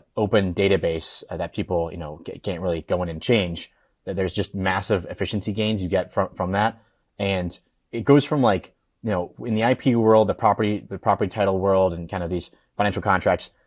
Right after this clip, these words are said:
th-, that's something that we need to have. Like, we need more transparency. We need more, um, kind of, uh, I guess, security there. And then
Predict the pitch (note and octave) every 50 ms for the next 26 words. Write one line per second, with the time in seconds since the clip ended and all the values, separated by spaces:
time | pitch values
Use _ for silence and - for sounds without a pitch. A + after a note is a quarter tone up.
0 | _ _ _ - A2 G2+ A#2+ A2 A#2 A2+ - D#3+ D3 C#3 B2+ A2+ F#2 F#2+ G2+ F#2+
1 | F2+ F2 F#2 G2+ A2 G#2+ A#2+ B2+ C3+ C#3 C3 A2 F#2+ F#2+ G2+ G2+ G2 G2 G2+ G#2
2 | G#2+ G#2+ G#2 - A2+ G#2 G2+ - - G#2+ G#2 G2+ - - G#2+ G2 F#2+ F#2+ F#2 F#2+
3 | G2+ G2 F#2+ G2 F#2+ F#2+ F#2+ F#2 - _ _ _ _ F#2 F2+ E2 D#2+ E2 E2 -
4 | G2+ F#2+ F2+ E2 - - F2+ C#2+ C2 - - - F#2+ F#2+ F#2 - G2+ F#2+ - A2
5 | G#2 G2 G2+ G#2+ G#2+ A2 A2+ A2+ A#2+ B2 - _ _ _ _ _ - G2+ G2+ G#2
6 | G2+ G#2